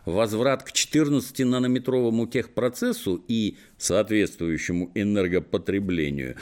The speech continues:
для ноутбуков легко перевешивает обещанный рост производительности. Системная логика данного Омена —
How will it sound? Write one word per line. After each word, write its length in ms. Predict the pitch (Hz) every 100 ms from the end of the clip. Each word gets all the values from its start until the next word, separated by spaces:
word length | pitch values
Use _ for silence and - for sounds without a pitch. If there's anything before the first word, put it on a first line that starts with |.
| - - - - - -
для 200 | 107 170
ноутбуков 720 | 190 175 247 262 85 - -
легко 460 | 101 107 110 - 294
перевешивает 1160 | - 170 143 120 101 101 98 - 90 87 82
обещанный 800 | 92 95 87 190 - - 175 135
рост 380 | 87 87 98 -
производительности. 1400 | - 87 82 76 80 78 71 73 71 69 67 - - 52 - - - _ _ -
Системная 600 | - 120 151 214 208 190
логика 540 | 202 240 175 139 104
данного 680 | 92 131 113 98 92 101 - -
Омена — 640 | 117 95 82 73 71